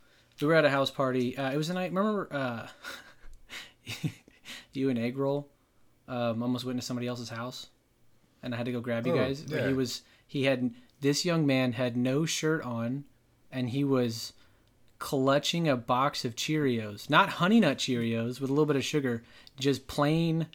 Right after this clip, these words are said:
Speaker 1: yellow boxed Cheerios.
Speaker 2: The ones that you don't buy on purpose.
Speaker 1: Bro, but he's holding it so tight, it's dented a little bit. Like, he's, and he's just munching on 'em.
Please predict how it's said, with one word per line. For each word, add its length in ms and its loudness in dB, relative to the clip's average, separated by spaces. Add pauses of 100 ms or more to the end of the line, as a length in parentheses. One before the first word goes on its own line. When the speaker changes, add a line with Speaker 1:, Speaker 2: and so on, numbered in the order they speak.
(300)
Speaker 1:
yellow 600 6
boxed 680 2
Cheerios. 580 0
Speaker 2:
The 80 0
ones 280 4
that 120 0
you 160 -4
don't 320 -4
buy 160 -10
on 140 -10
purpose. 440 -14
Speaker 1:
Bro, 120 4
but 120 0
he's 160 0
holding 260 0
it 100 0
so 120 0
tight, 320 -2
it's 180 -8
dented 400 -4
a 40 -2
little 180 -6
bit. 140 -10
Like, 140 -10
he's, 240 -2
and 100 -4
he's 160 -4
just 220 -4
munching 420 4
on 200 4
'em. 160 -4